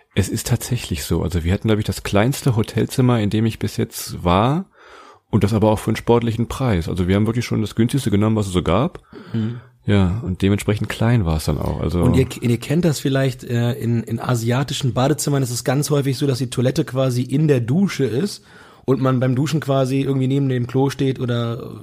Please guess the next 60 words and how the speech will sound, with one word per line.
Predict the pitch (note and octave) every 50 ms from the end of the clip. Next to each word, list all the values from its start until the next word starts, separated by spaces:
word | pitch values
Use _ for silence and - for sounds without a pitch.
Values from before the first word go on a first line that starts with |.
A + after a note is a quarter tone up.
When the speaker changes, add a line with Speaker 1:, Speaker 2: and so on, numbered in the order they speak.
| A2 A2+ -
Speaker 2:
sitzt, | - - C3+ B2+ - - - A#2
wie | B2 A#2 -
immer | A#2+ A#2+ G#2+ C3
der | A#2+ B2
Bock | A2 - B2 - -
drauf | - A#2 G#2 F#2+
habt. | B2 C#3+ E3 - - - - - - - - - _
Ähm, | A#2+ B2+ B2+ C3+ C#3+ -
aber | - B2 C3 C#3 C3+
in, | C#3+ D3 C#3+
in | C#3+ C3+ C3 A#2+ A#2+ B2+
Hongkong | D#3+ E3+ F3+ F3
ist | E3 C#3 B2
wirklich | D#3 D3+ B2+ C#3+
noch | D3 D#3 -
cooler, | - - F#3+ F3 E3+ D#3+
da | C3 C3+
ist | - - D#3+ E3 - - _ C#3+
die | C#3+ A#2
Dusche | B2 E3 F#3+ - - E3
im | - E3 F#3+ G#3 F#3+
Klo. | - D#3+ F3 F3+ B2 G#2 - -
Also | - B2+ C3+ C#3
ihr | C#3 C3+ C#3+
müsst | D#3 D3+ D3+ D3 - -
euch | F#3 C#3+ C#3
dann | G#3+ -
Speaker 1:
<laughs> | C#3
Speaker 2:
quasi | D3 C#3 C3+ C3+ - F3+
im | D#3+ - - -
Klo, | - F3 D#3+ - - - - - - - - - -
in | F3 G3+
der | F#3 D#3+
Schüssel | - C#3
Speaker 1:
Und | B2
direkt | B2+ A#2+ C#3+ D3+ E3
Speaker 2:
quasi | C#3+
Speaker 1:
daneben | D3 D#3+ D3+ B2+
Speaker 2:
ist. | A#2
Speaker 1:
an | D#3
ist | D#3+ D3+ -
das, | D3 C3+ A#2 - -
das | C3 A#2 -
Kopfende | - E3+ - - - C3+ B2 -
vom | - A#2 -
Kissen | - D#3 D3 - G2
einfach. | F2 F2 E2+ F#2
Das | F#2 F#2+
ist | G#2
also | A2+ A2 A#2
direkt | A#2 B2 - E3 - - C#3+ -
alles. | A#2 C#3+ E3 D#3 - - C3+ -
<laughs> | - - - - _ _ _ _ _ _ _ - - - - B3+ C#4 B3 - C#3
Da | A#2+
Speaker 2:
Ja. | A2+ A#2
Speaker 1:
ist | D3 C3
nicht | E3 D3+
viel | - D#3+
Platz | - - D3 - -
dazwischen. | B2 G#2+ - F#2 - - F#2+ F#2